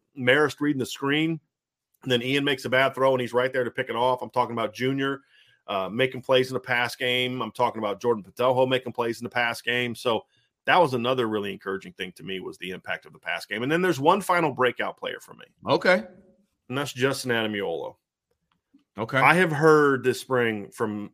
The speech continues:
Speaker 1: s-, a couple different sources that he has been a force on the defensive line.
Speaker 2: Which is really good to hear.
Speaker 1: Mm-hmm.
Speaker 2: Yeah.
Speaker 1: And I see him having, you know, 'cause look, I don't see him being, like, a starter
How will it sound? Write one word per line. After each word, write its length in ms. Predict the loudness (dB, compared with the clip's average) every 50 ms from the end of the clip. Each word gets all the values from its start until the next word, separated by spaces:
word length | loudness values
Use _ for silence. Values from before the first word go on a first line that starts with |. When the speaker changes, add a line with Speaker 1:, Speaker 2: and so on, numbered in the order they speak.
| _
Speaker 1:
s-, 140 | -14 -12 -8 -8
a 80 | -8
couple 300 | -4 -2 -2 -2 -2 0
different 340 | 0 0 0 0 -2 -6 -6
sources 440 | -2 0 0 0 0 -4 -8 -10 -8
that 160 | -6 -6 -6
he 160 | -4 -4 -2 -2
has 140 | -2 -2 -4
been 560 | -4 -4 -4 -2 -2 -2 -4 -6 -8 -10 -12 -14 _ _ _ _ _ _ _ _ _ _ _ _ _ _ _ 0
a 160 | 2 2 2
force 1040 | 0 -4 -12 -14 -4 0 2 4 4 4 2 2 0 -6 -8 -6 -6 -6 -8 -8 -12 _ _ _ _ _ _ _ _ _ _ _ _ _ _ -6
on 160 | -6 -6 -4
the 80 | -6
defensive 400 | -6 -8 -8 -8 -10 -10 -10 -12
line. 120 | -12 -10 -8
Speaker 2:
Which 200 | -8 -6 -6 -8
is 120 | -10 -10
really 320 | -8 -8 -6 -6 -6 -6 -8
good 200 | -10 -12 -12 -12
to 80 | -12
hear. 260 | -12 -10 -10 -8 -8
Speaker 1:
Mm-hmm. 420 | -8 -6 -6 -4 -4 -4 -4 -4 -6 -8 _ _ _ _ _ _
Speaker 2:
Yeah. 220 | -16 -14 -14 -14 -14 -18 _ _
Speaker 1:
And 160 | 2 2 4 6
I 140 | 6 6
see 300 | 6 4 0 -2 0 2
him 200 | 4 4 4 2
having, 600 | 2 4 4 4 4 4 4 2 2 0 -4 -6 -8 _ _ -6
you 100 | -4 -4
know, 80 | -2
'cause 200 | -2 -2 -2 0
look, 140 | 0 -2 0
I 120 | 2 2 2
don't 280 | 4 4 2 0 -2
see 140 | -6 -2 -2 0
him 120 | 0 2
being, 180 | 2 0 0 0
like, 220 | -2 -2 -2 -2
a 100 | -4 -4
starter 800 | -6 -6 -4 0 4 4 6 4 4 2 0 -2 -4 -6 _